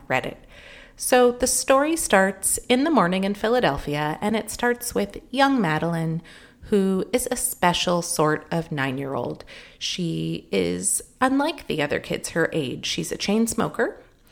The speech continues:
She swears like a sailor, and her mother recently passed away. And she also just has a love of singing. She has a very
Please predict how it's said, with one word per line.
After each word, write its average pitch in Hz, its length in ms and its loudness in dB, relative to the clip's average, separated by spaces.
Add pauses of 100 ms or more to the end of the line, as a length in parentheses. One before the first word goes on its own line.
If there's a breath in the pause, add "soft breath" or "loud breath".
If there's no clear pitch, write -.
(340 loud breath)
She 147 480 -2
swears 147 460 -2
like - 140 0
a 277 60 4
sailor, 247 460 2 (480 loud breath)
and 180 280 4
her 185 160 2
mother 208 380 6
recently 190 440 -2
passed 175 400 2
away. 170 340 0 (340)
And 202 160 2
she - 140 -2
also 226 320 2
just 196 300 -6
has 180 200 0
a 165 60 0
love 160 580 0 (140)
of 151 300 -2 (100)
singing. 143 540 -4 (180)
She 190 500 -2
has - 220 -2
a 196 60 0
very 214 800 2